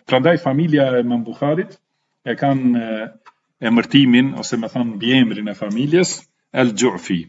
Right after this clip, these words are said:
sepse kështu ka qenë, do thotë, kur dikush prej, e, të hujve ka hyrë në Islam, e ka marrë mbiemrin e atij që është bërë sebeb për ty në Islam.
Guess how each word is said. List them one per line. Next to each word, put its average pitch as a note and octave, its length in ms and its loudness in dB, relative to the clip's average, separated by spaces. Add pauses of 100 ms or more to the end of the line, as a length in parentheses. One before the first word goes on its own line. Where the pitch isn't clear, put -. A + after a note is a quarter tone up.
(220)
sepse D#3+ 300 0 (180)
kështu - 240 0
ka B2+ 80 2
qenë, C3+ 320 2
do A#2 80 -8
thotë, C3+ 280 -4 (320)
kur A#2+ 180 6 (260)
dikush B2 380 4
prej, A2+ 220 0 (200)
e, G2+ 120 -6 (460)
të - 100 -2
hujve B2+ 360 4
ka A2 160 -4
hyrë C3 140 0
në A2 80 0
Islam, D3 400 -2 (500)
e A2+ 80 0
ka B2+ 140 2
marrë C#3+ 200 2
mbiemrin C3+ 460 2
e C#3 120 2 (240)
atij C#3+ 260 4 (100)
që B2+ 100 -2 (220)
është G#2 160 -8
bërë B2 140 -4
sebeb A#2 320 -4
për G#2 180 -8
ty A2+ 100 0 (360)
në G#2 160 -4
Islam. F2+ 320 -2